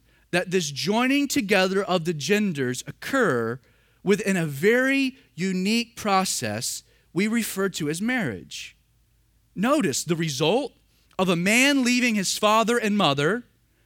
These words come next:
was that he be joined to his wife, the woman. For what purpose? So that the two sh-, should become one, one flesh.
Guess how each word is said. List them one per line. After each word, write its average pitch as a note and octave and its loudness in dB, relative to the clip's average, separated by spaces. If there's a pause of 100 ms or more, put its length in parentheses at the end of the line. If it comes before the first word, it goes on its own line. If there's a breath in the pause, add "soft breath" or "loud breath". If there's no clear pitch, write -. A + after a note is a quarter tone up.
(540)
was G3+ 2
that A#3 4
he A#3+ 4
be A3 2
joined C4+ 4 (480)
to B3+ 2
his G3 2
wife, G3+ 2
the E3+ 0
woman. F#3 2 (800)
For C#3 -2
what C#3 0
purpose? F3+ -4 (240 soft breath)
So - 2
that G3+ 2
the G3 2
two G3 0 (640)
sh-, - -8 (100)
should - -2
become D#3 -4
one, G#2+ -2 (320)
one A2+ -8
flesh. - -14